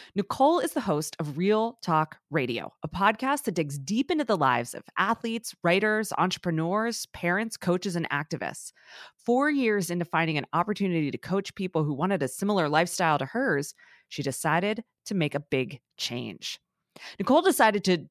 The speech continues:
do away with coaching and digital products and just get paid to have fascinating, honest conversations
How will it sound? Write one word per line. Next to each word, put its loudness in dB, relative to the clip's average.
do 4
away 6
with 0
coaching -4
and -10
digital -2
products -2
and -10
just -2
get 0
paid -2
to -6
have 0
fascinating, 4
honest 2
conversations 0